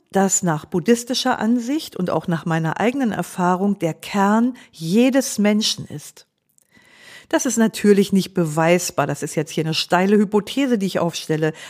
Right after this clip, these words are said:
Also nenne ich das einfach mal Glauben. Ich glaube, dass jeder Mensch in seiner Grundanlage gut ist. Und äußere Umstände mögen dieses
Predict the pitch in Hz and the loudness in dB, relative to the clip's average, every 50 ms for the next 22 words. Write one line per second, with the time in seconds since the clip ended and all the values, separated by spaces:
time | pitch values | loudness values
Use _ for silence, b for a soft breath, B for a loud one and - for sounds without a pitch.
0 | B B 269 294 269 233 226 233 254 240 - 254 226 - - 170 170 - - 196 | B B 0 2 4 4 4 4 4 2 0 -2 -2 0 0 -2 -2 -2 -6 -6
1 | - - 214 214 220 226 220 B B B B B - 156 156 170 170 170 175 175 | -2 2 4 4 4 2 0 B B B B B -8 -2 0 2 4 4 4 4
2 | 170 165 160 156 156 143 147 147 147 - _ _ B B B B B B B B | 4 4 2 0 -2 -6 -8 -8 -10 -12 _ _ B B B B B B B B
3 | 302 294 - - - _ - - 208 196 196 202 196 185 170 160 156 156 143 151 | 0 0 -2 -4 -12 _ 2 4 4 6 6 4 4 2 0 -2 -2 -4 -4 -4
4 | 160 156 _ _ _ _ _ _ _ _ b b b b b b b b 170 170 | -4 -6 _ _ _ _ _ _ _ _ b b b b b b b b -4 -4
5 | - 175 175 214 262 294 320 294 294 262 226 208 175 156 156 - - - - - | -4 -2 0 0 0 0 0 -2 -2 0 0 0 0 -2 -4 -6 -6 -6 -2 -2
6 | 185 185 175 175 165 151 151 156 151 170 170 190 226 247 269 - - 185 208 214 | 0 0 0 0 0 -2 -4 -6 -4 -2 2 2 2 2 0 -2 0 0 2 2
7 | 208 202 196 185 185 185 190 185 196 196 202 202 b b b b - 170 156 180 | 2 2 2 2 2 2 2 2 2 0 0 -2 b b b b -8 -4 0 0
8 | 202 208 202 - - 156 147 143 - - - - _ _ _ _ _ _ _ _ | 0 0 0 -4 -8 -10 -10 -10 -12 -14 -16 -18 _ _ _ _ _ _ _ _
9 | _ _ _ _ _ B B B B B B B B B B B B B B B | _ _ _ _ _ B B B B B B B B B B B B B B B
10 | B B B B _ _ _ - 240 240 240 - 277 330 - - 294 262 254 - | B B B B _ _ _ 0 0 0 2 4 4 4 4 2 0 0 0 0
11 | 269 330 403 381 - - - - 202 190 185 190 185 180 190 220 233 226 220 220 | 0 0 0 0 -2 -2 0 0 0 2 2 2 2 2 4 4 4 4 2 2
12 | 202 208 208 190 185 190 175 - - - - - | 2 2 2 2 2 0 -2 -2 -6 -10 -12 -18